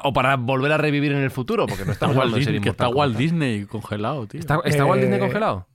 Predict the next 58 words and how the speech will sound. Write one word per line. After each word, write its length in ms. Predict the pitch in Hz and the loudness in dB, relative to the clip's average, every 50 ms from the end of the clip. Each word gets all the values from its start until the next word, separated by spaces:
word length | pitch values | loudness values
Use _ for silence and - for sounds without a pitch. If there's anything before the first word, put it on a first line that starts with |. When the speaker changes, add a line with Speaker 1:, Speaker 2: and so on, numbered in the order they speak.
| _ | _
Speaker 2:
Sí, 140 | - - 117 | -20 -10 -4
sí. 100 | - 175 214 170 110 80 | 0 2 2 2 2 -2
Speaker 3:
<clears throat> 100 | 123 101 110 - _ _ - - | -6 -14 -20 -20 _ _ -8 -6
O 100 | 135 113 | -6 -4
sea, 160 | 98 135 120 | -2 -2 -4
es 80 | 113 | -2
leyenda 320 | 113 117 127 135 139 131 131 | -2 -2 0 0 2 2 2
urbana 380 | 127 113 143 151 165 165 156 | 2 2 2 2 2 0 0
que 100 | - 139 | 0 -2
se 100 | - - | -2 -2
ha 60 | 127 117 | 0 0
des-, 220 | 123 120 120 - - - - | -2 -2 -4 -6 -8 -10 -6
ya 120 | - 120 113 | -6 -4 -2
se 80 | - | -2
ha 60 | 127 | -2
desmentido, 580 | 117 117 113 110 110 104 - 139 131 110 98 - | -2 -2 -2 -2 -2 -2 -2 -2 -2 0 -2 -4
se 60 | 156 - | -4 -4
ha 20 | 113 | -6
desmentido 320 | 110 110 120 117 - 120 123 | -6 -8 -8 -10 -8 -10 -10
hace 120 | 113 101 | -10 -8
tiempo. 200 | - 139 131 156 | -8 -10 -10 -8
Pero 140 | - 131 139 | -4 -2 0
hay 80 | 180 226 | 0 0
unos 200 | 233 220 - - | 0 0 0 0
cuantos 280 | 196 196 - - - | 0 0 0 0 0
que 60 | 190 165 | 0 0
están 220 | - - 160 156 | 0 0 -2 -2
congelados 560 | - 160 151 117 - 127 123 147 156 147 - | 0 -2 -2 0 -2 0 0 0 0 -2 -4
por 100 | - 139 | -4 -4
ahí, 80 | 135 147 | -4 -4
si 100 | 123 131 | -4 -4
queréis 220 | - 123 120 127 | -4 -4 -4 -4
decimos 300 | 127 123 - 127 123 - | -4 -4 -4 -4 -4 -4
algunos 280 | 123 117 120 120 120 110 | -2 -2 -2 -2 -2 -2
nombres 180 | 131 123 139 123 | -2 -2 -2 -2
de 40 | 120 | -2
Speaker 1:
A 20 | |
ver, 20 | - | -2
Speaker 3:
famosillos. 640 | - 117 104 101 101 - 135 113 98 95 92 - | -2 -2 -2 -2 -2 -2 -2 -2 -2 -6 -8 -6
Speaker 1:
a 60 | 98 | -6
ver, 100 | 92 95 98 - - - | -6 -6 -6 -8 -12 -14
a 80 | 78 | -16
ver. 120 | 76 73 - _ | -16 -16 -14 _
Speaker 3:
Pero 340 | - 120 131 127 123 123 127 | -4 -2 -2 0 0 -2 0
no, 140 | 143 147 | -2 -2
no, 100 | 135 123 | -2 -4
en 60 | 117 101 | -6 -8
la 80 | 107 | -10
antigüedad 580 | 104 - 123 113 117 120 127 135 139 139 - - - - - _ | -10 -10 -6 -4 -2 0 0 0 0 0 -4 -8 -18 -20 -16 _
a 100 | - 120 | -6 -4
nadie 160 | 117 127 131 | -2 -2 -2
se 120 | - - 131 | -2 0 -2
le 80 | 123 | -2
ocurría 500 | 120 - 123 110 120 127 123 123 131 135 - - - - | -2 -2 -4 -2 -2 0 0 -2 -2 -2 0 0 0 0
<laughs> 260 | - 202 202 - - - | -2 -2 -2 -2 -2 0
pensar 400 | 208 180 143 - 175 170 160 - | -2 -2 0 0 0 0 0 -2
que 120 | - 175 | -4 -4
congelándose, 760 | - 170 151 - - 143 131 143 143 143 147 - - 160 156 | -2 -2 -2 0 0 0 0 0 0 0 -2 0 0 0 -2